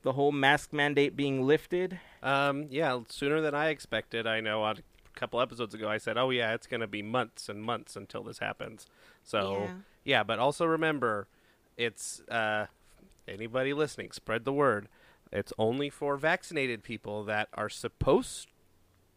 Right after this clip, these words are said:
Speaker 2: to not wear, that are allowed to not wear a mask. I know they're not checking, but if you're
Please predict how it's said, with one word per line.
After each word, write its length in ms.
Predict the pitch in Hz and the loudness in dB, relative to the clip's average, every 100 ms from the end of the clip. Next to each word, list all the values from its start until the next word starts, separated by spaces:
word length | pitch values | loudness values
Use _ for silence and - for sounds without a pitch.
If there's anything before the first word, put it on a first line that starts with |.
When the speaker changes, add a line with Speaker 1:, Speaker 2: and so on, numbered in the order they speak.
| - | -12
Speaker 2:
to 160 | - 127 | -4 0
not 200 | 113 - | 0 0
wear, 200 | 104 104 | 0 -2
that 140 | 104 107 | 0 2
are 220 | 110 110 | 2 2
allowed 440 | 117 117 151 165 147 | 2 6 6 6 2
to 80 | 135 | -4
not 220 | 113 107 | -2 -2
wear 180 | 107 101 | -2 -2
a 40 | |
mask. 440 | 101 104 104 - - - - - | -4 -10 -10 -14 -20 -20 -20 -12
I 80 | 101 | -6
know 140 | 104 | -2
they're 140 | 113 | 0
not 180 | 127 139 | 0 0
checking, 420 | - 143 - 107 101 | 0 -2 -2 -8 -6
but 200 | 101 - | -6 -6
if 220 | 101 - | -10 -6
you're 240 | 113 117 | -4 -4